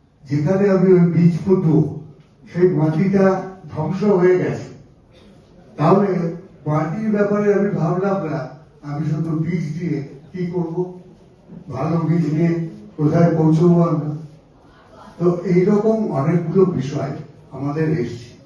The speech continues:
আর একটা গুরুত্বপূর্ণ বিষয় এসছে হেলথ। দেখুন, আমাদের পূর্বপুরুষরা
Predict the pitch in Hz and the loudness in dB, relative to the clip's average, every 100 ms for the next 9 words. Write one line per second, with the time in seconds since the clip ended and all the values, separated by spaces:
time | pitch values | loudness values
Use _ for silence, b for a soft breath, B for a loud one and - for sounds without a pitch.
0 | - - - - - - - - - - | -20 -20 -20 -20 -20 -20 -20 -20 -20 -12
1 | 147 170 202 240 180 180 196 202 190 196 | -2 0 2 0 0 2 2 2 2 2
2 | 190 170 156 175 170 165 - 190 131 131 | 2 -2 -2 -2 -2 -2 -4 -4 -2 -4
3 | 127 - - - _ _ _ _ _ _ | -6 -10 -18 -20 _ _ _ _ _ _
4 | _ - - _ _ - - _ 165 185 | _ -20 -20 _ _ -20 -20 _ -2 2
5 | 202 143 135 - - - _ _ - - | 4 2 -2 -8 -14 -20 _ _ -20 -20
6 | - - - - - - - 147 185 202 | -20 -20 -20 -20 -20 -20 -10 -2 0 2
7 | 214 - 175 170 196 196 190 185 175 - | 2 2 4 6 6 4 0 -2 -2 -6
8 | - | -12